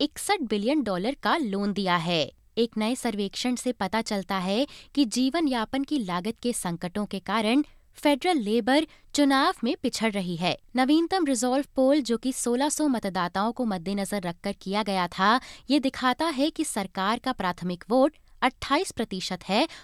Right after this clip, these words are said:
और गठबंधन छत्तीस प्रतिशत से बढ़कर अड़तीस प्रतिशत पर आ गया है। जहां ऑस्ट्रेलिया घरेलू हिंसा की बढ़ती दरों से जूझ रहा है, नॉर्दर्न टेरिटरी में पीड़ितों को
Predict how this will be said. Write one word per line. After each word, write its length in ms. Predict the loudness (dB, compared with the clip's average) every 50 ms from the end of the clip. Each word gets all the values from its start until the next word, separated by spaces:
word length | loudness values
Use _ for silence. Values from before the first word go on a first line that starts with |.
| -4 -2
और 120 | -2 -2
गठबंधन 580 | 0 -2 -4 -4 -2 -4 -4 -2 -2 -2 -4 -4
छत्तीस 480 | -4 -6 -6 -6 -6 -4 -6 -6 -6
प्रतिशत 480 | -4 -6 -6 -6 -6 -8 -8 -8 -8 -8
से 120 | -6 -6
बढ़कर 480 | -4 -2 -2 -2 -2 0 2 2 2 2 -2 -6 -20 -14 _ 0
अड़तीस 480 | 0 0 0 2 2 2 2 2 0 -2
प्रतिशत 580 | -4 -4 -6 -4 -4 -6 -6 -4 -4 -4 -4 _ -4
पर 140 | -4 -4 -2 -2 0
आ 120 | 0 2 2
गया 240 | 2 0 2 2 2
है। 320 | 2 2 2 2 2 0 -2 _ -14 -20 -20 _ -8
जहां 280 | -4 -2 -2 0 0 0
ऑस्ट्रेलिया 720 | 2 2 0 0 0 0 2 4 4 4 4 2 2 2
घरेलू 460 | 0 -2 0 2 2 2 4 2 2
हिंसा 360 | 0 0 -2 -2 -2 -2 -2 -2
की 160 | 0 0 -2
बढ़ती 440 | -2 -2 -2 -2 -2 -2 -2 -2 -2
दरों 280 | 0 -2 -2 -2 -4 -4
से 180 | -2 -2 -2
जूझ 320 | -2 -2 -2 -4 -4 -4 -4
रहा 240 | -6 -4 -4 -4
है, 340 | -4 -2 0 0 2 2 0 -2 -4 -12 -20 -8 -2 2
नॉर्दर्न 340 | 4 4 4 4 2 0
टेरिटरी 540 | 0 0 0 0 0 0 0 0 2 4 4 4
में 140 | 4 2 2
पीड़ितों 480 | 0 -2 -2 -2 -2 -4 -2 -2 -2
को 280 | 0 2 4 6 6 6